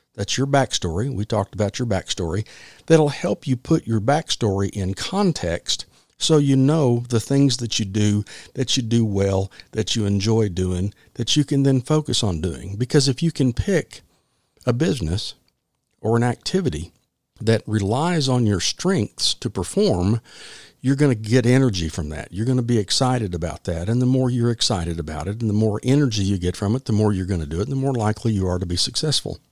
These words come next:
Another option, there's a testing company. It's called Johnson O'Connor. Uh, we've had our kids do Johnson O'Connor testing. A Johnson O'Connor test, you go in, and if you take the full battery of tests,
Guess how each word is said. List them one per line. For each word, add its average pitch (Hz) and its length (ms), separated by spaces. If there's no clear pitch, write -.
Another 117 380
option, 139 480
there's 113 180
a 107 60
testing 127 420
company. 92 560
It's 120 200
called 107 380
Johnson 110 520
O'Connor. 104 640
Uh, 98 160
we've 113 200
had 110 180
our 104 120
kids 98 520
do 95 260
Johnson 101 420
O'Connor 95 460
testing. 85 540
A 104 80
Johnson 127 420
O'Connor 131 460
test, 104 380
you 95 80
go 113 280
in, 113 200
and 98 160
if 101 160
you 139 60
take 147 240
the 98 100
full 135 260
battery 104 460
of 85 100
tests, - 580